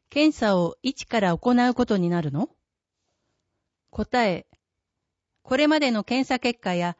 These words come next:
診療内容などを引き継ぎますので、基本的には一から検査などを実施することはありません。ただし、医師が診療上必要と判断した場合は、新たに検査などを実施することがあります。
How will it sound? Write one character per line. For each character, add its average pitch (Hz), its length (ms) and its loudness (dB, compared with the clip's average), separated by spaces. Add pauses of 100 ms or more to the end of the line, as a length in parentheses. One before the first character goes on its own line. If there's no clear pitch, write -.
診 269 280 0
療 285 180 4
内 277 240 2
容 214 180 2
な 180 160 -2
ど 170 120 0
を - 20 0
引 156 60 -2
き 254 180 -4
継 247 120 -8
ぎ 247 100 0
ま 240 100 0
す - 140 -6
の 170 120 -2
で、 165 220 -4 (480)
基 208 140 -6
本 285 220 2
的 285 260 -4
に 254 140 2
は 196 220 0 (240)
一 247 220 -6
か 220 140 -2
ら 190 120 0
検 247 240 -2
査 214 120 0
な 190 140 -2
ど 170 160 0
を 160 80 -2
実 170 320 -6
施 240 40 -4
す 247 120 -2
る 240 80 -2
こ 262 120 -2
と 247 140 -2
は 196 120 0
あ 170 60 -2
り 160 100 -2
ま 160 100 -4
せ 165 200 -6
ん。 156 140 -6 (880)
た 277 140 -6
だ 262 160 0
し、 202 300 -6 (200)
医 254 100 -4
師 262 180 -2
が 196 100 2
診 262 240 0
療 254 220 2
上 214 340 0
必 - 280 -6
要 277 200 2
と 262 120 -2
判 262 200 -2
断 208 160 -2
し - 80 -10
た 185 140 -4
場 175 180 -2
合 175 160 -4
は、 165 220 -6 (400)
新 302 240 2
た 262 140 -2
に 214 120 -2
検 254 240 -2
査 220 120 2
な 202 160 0
ど 175 120 0
を 160 80 0
実 180 280 -6
施 247 40 -4
す 269 120 -6
る 254 120 -4
こ 262 140 -6
と 302 100 -4
が 247 120 0
あ 190 60 0
り 170 120 -4
ま 170 120 -2
す。 - 240 -16